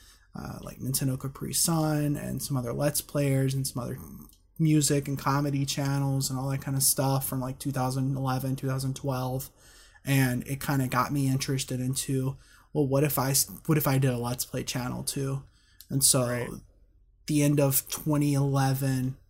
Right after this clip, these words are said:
Speaker 1: May twenty eleven, I started the music channel. End of twenty eleven, I started the gaming channel. And then I basically just ran both of those all the way up until college.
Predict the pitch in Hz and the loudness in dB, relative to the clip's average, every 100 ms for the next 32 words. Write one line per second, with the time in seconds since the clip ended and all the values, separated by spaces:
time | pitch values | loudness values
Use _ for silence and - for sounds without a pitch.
0 | - 170 185 - 190 170 156 160 156 151 | 6 8 10 10 10 10 10 8 6 4
1 | 139 139 143 135 131 156 170 170 - 160 | 2 2 2 2 4 6 6 4 2 4
2 | 156 147 147 139 - - _ 156 165 156 | 4 4 2 -2 -8 -20 _ 6 8 8
3 | - 156 147 143 139 139 127 135 - 127 | 4 2 4 4 4 4 2 2 2 0
4 | 123 120 147 147 139 135 143 135 131 123 | -4 -4 -2 2 0 0 0 0 -2 -4
5 | 131 - _ - _ - 139 131 123 127 | -8 -12 _ -20 _ 0 4 4 2 -2
6 | 117 131 151 143 180 196 208 143 135 131 | 0 4 6 8 10 10 8 4 2 2
7 | 127 139 143 143 143 135 131 143 151 135 | 2 2 4 4 2 0 0 2 4 2
8 | 127 127 - - _ _ _ _ _ _ | 0 -2 -2 -6 _ _ _ _ _ _
9 | _ _ - 147 147 151 147 143 139 139 | _ _ 0 6 6 8 6 6 6 4
10 | 139 131 135 - 131 131 127 120 - - | 2 0 0 0 0 0 0 -4 -8 -6
11 | - 147 165 131 127 135 - - | 2 4 6 4 0 -4 -6 -8